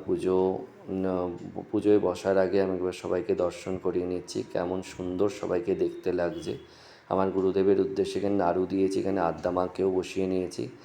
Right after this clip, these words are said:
অন্যান্য প্রত-, শুক্রবার না পড়লে অন্যান্য অমাবস্যাতে আমি বিভিন্ন রকমের মিষ্টি কিনে নিয়ে আসি। তো আজকে যেহেতু শুক্রবার, কোনো মিষ্টি আমি এখানে কিনতে পারবো না, তাই এখানে আমি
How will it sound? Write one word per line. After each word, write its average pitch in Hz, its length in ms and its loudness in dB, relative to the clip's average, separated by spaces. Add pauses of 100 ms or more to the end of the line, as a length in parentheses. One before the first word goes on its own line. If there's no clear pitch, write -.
(300)
অন্যান্য 98 640 6
প্রত-, 98 360 -2
শুক্রবার 101 500 4
না 95 200 4
পড়লে 98 280 4
অন্যান্য 95 440 2
অমাবস্যাতে 92 680 2
আমি 98 160 2
বিভিন্ন 95 400 -2
রকমের 95 340 0
মিষ্টি 92 360 -4
কিনে 90 260 -2
নিয়ে 87 200 -4
আসি। 82 300 -6 (460)
তো 98 80 4
আজকে 95 240 4
যেহেতু 104 240 4
শুক্রবার, 101 540 2
কোনো 98 200 4
মিষ্টি 95 360 0
আমি 95 120 2
এখানে 95 220 0
কিনতে 92 360 -2
পারবো 92 260 2
না, 104 160 0
তাই 87 240 0
এখানে 85 300 -4
আমি 98 240 -2